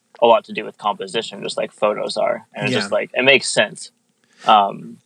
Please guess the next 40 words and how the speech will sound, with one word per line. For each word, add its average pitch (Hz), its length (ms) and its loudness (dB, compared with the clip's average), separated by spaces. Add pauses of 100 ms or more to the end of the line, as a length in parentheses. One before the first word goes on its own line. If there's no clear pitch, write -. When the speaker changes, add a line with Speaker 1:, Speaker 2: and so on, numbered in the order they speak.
(120)
Speaker 1:
but 139 100 6
yeah, 143 160 8
at 110 80 2
the 120 80 -6
time 127 300 0
I 107 80 -6
just, 107 180 -12
like, 101 180 -12
wasn't 107 480 -6
into 104 380 -8
it, 104 320 -4
and 101 160 -8
I - 20 -6
was 101 120 -8
skipping 107 340 -6
meetings, 107 640 -6
and 101 460 -8 (340)
eventually, 101 480 0
yeah, 101 120 4
we 104 120 -4
just, 101 160 -6
like, 107 140 -2
talked, 104 320 0
and 104 100 -8
they're, 101 80 -4
and - 180 -6
they're 101 140 -2
like, 104 260 -2 (300)
"Obviously, 110 520 4
you 104 120 -4
are 104 100 -4
very 104 220 -8
stoked - 300 -12
on 104 100 -16
this 110 120 -16
photography 104 540 0
thing. 104 260 -6
Like, 98 200 -4
don't 104 240 0
do, 104 420 -4